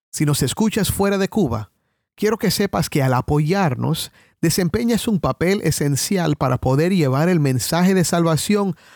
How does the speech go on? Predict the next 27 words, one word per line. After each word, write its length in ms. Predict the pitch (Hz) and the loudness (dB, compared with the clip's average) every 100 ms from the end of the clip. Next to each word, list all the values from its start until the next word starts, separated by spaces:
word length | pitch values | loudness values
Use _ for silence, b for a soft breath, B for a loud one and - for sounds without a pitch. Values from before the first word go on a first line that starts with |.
| B B | B B
a 100 | 139 | -4
quienes 400 | - 143 135 - | 0 0 0 -2
necesitan 840 | 131 139 131 - 202 196 135 120 - | -2 0 -2 0 0 0 -2 -4 -2
el 160 | 131 | 0
Evangelio. 680 | 123 120 117 117 113 110 107 _ _ _ _ _ _ _ | 2 2 2 2 0 -2 -4 _ _ _ _ _ _ _
Al 140 | - 165 | -2 0
invertir 460 | 151 143 160 196 | 0 -2 -2 -2
en 100 | 220 | 0
este 260 | 226 - 175 | -2 -2 -2
ministerio, 760 | 151 139 - 120 110 117 117 - | -2 -4 -4 -4 -2 -4 -6 -4
nos 220 | 147 - | -2 -2
permites 680 | 156 143 180 214 233 190 - | -2 0 0 0 0 -2 -4
llegar 500 | 151 143 151 160 202 | -2 0 0 0 0
a 80 | 175 | 0
más 400 | 165 202 226 - | 0 -2 -2 0
oídos, 540 | 190 135 123 120 - B B B | 0 0 0 -2 -4 B B B
tocando 400 | 156 147 202 202 | -4 -2 0 0
vidas 500 | 175 208 208 143 - | 0 0 0 0 -2
y 60 | 143 | -2
teniendo 340 | 131 160 208 | 0 2 2
un 80 | 233 | 2
impacto 540 | 208 143 180 202 - 208 | 2 0 -2 -4 -2 -2
duradero 760 | 160 143 139 143 202 160 151 | 0 0 0 0 2 2 0
en 120 | 151 139 | 0 0
un 140 | 135 | 0
pueblo 360 | 139 165 170 160 | 0 0 0 0
necesitado. 880 | 131 135 - 131 - 127 117 110 | 0 0 -2 -2 0 0 0 -2